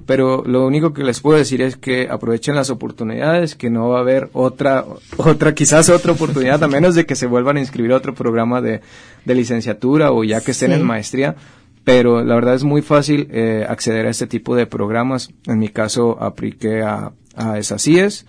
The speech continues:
Speaker 2: ¿Una convocatoria?
Speaker 1: Y a, y a Verano Delfín, sí, a la convocatoria de esasies y al programa Verano Delfín, que es lo más top que me ha tocado vivir.
Speaker 2: <laughs>
Speaker 1: Sí, en, en Verano Delfín es muy chévere, sobre todo el, la parte del congreso.
Speaker 2: Muy bien.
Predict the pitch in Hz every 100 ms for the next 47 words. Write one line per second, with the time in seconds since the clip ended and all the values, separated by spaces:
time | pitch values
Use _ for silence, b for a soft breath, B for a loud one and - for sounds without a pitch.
0 | - 180 180 - 175 123 113 107 170 185
1 | 113 - 117 107 107 107 117 107 104 107
2 | - 107 101 117 107 107 120 117 127 117
3 | 104 143 156 151 113 107 113 110 113 123
4 | 127 117 131 131 - 135 143 - 120 110
5 | 107 110 131 123 123 127 - 147 139 -
6 | 147 127 120 - 131 - 139 135 156 120
7 | 196 185 - 160 - 160 139 139 131 123
8 | 131 131 127 151 143 139 139 139 139 131
9 | 139 143 139 147 143 147 143 135 117 117
10 | 123 120 127 120 117 120 117 110 117 107
11 | 123 120 110 104 110 104 104 104 120 _
12 | - 156 143 160 147 131 123